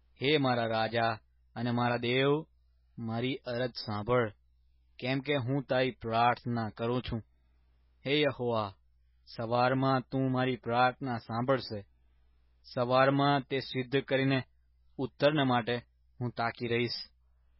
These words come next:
કેમ કે દુષ્ટતાથી ખુશી થાય એવો દેવ તું નથી. ભૂંડાઈ તારી પાસે રહી શકતી નથી.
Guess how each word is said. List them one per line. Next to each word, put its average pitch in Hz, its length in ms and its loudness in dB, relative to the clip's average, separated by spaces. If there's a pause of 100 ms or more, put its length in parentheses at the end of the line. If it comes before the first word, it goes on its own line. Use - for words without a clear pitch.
(300)
કેમ 127 240 0
કે 135 220 -2
દુષ્ટતાથી 135 760 -2
ખુશી - 360 -6
થાય 131 380 2 (540)
એવો 131 220 0
દેવ 135 300 4
તું 135 180 -2
નથી. 123 440 -2 (1120)
ભૂંડાઈ 131 600 6
તારી 139 320 2
પાસે 127 440 -2
રહી 127 140 2
શકતી 123 360 -4
નથી. 123 460 -6